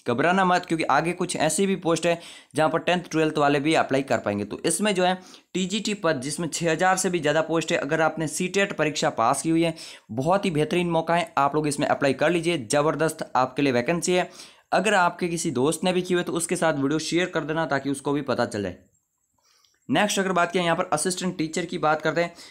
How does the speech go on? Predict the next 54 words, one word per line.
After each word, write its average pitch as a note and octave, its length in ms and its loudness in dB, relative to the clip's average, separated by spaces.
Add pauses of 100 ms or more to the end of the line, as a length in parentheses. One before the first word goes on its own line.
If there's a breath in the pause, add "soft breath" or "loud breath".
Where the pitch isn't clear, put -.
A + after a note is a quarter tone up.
(160 loud breath)
अगर F3 240 2
बात E3 200 2
किया E3+ 200 -4
असिस्टेंट F3+ 480 -6
टीचर D#3+ 320 -2
की, A#2 160 -2
तो G#2 120 -4
यहाँ C#3+ 340 0
पर G3 100 4
अगर F#3 220 2
बात D#3 200 2
किया F3+ 180 0 (460 loud breath)
न्यूनतम F3+ 580 0
पचास F3+ 400 0 (120)
जो D#3 220 2
प्र-, D#3+ 220 -2 (480)
प्राइमरी F#3 440 2
हैं E3 400 -2
उनके F#3+ 320 0
लिए E3+ 180 2
अगर D#3+ 200 2
बात D#3 220 2
किया E3+ 160 0
पचास E3 340 0
प्रतिशत D#3+ 460 -4
अंकों D3+ 200 0
के D#3 100 -2
साथ D3+ 240 0
कक्षा C#3+ 240 -2
ट्वेल्थ E3 300 0
होनी E3+ 140 0
चाहिए, F3 260 0 (360 loud breath)
जबकि E3 300 0
जो F3 140 0
नर्सरी F3+ 760 -2
वालों F3 240 2
के E3+ 100 -2
लिए E3 160 2
उनको E3+ 340 -2
जो E3 100 2
है E3 80 0
कक्षा E3+ 300 -2
ट्वेल्थ D#3+ 260 0
उत्तीर्ण F3 300 -2
होना E3+ 200 2
चाहिए, F3 220 0
कोई E3 200 2
भी E3 100 2
परसेंटेज D#3+ 680 0
नहीं B2+ 280 2
चाहिए, G#2 260 0
ठीक F3+ 140 0
है G#3 60 2
ना। B2+ 180 0